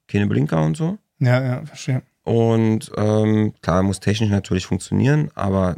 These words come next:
Speaker 1: ist jetzt, ne, nicht mehr tüv-konform sein, sondern muss einfach nur noch konform sein für die Rennstrecke. Und sollte das komplett intakt sein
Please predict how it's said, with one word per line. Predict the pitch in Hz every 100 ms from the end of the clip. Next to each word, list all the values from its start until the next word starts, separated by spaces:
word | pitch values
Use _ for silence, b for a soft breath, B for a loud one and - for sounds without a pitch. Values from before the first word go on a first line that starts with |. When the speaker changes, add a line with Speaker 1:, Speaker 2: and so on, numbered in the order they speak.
| -
Speaker 1:
ist | -
jetzt, | 92 - - - _ _ _ _ _ _
ne, | 104 135 165 _ _ _ -
nicht | 98
mehr | 95 87
tüv-konform | - 131 - 151 - 143 143
sein, | 139 147 151
sondern | 127 101 98
muss | 95 -
einfach | 95 95
nur | 92
noch | 92 - _ _ _ _
konform | _ 90 - 92 98
sein | 95
für | 92
die | 90
Rennstrecke. | 92 - - - 175 - _ _ _ _ _ _ _ _ _ _ _ _
Und | 95 98 101 95 -
sollte | 87 95 104 143 147
das | 123 -
komplett | - 101 - 127 135
intakt | 131 - 120 -
sein | - 85 82 82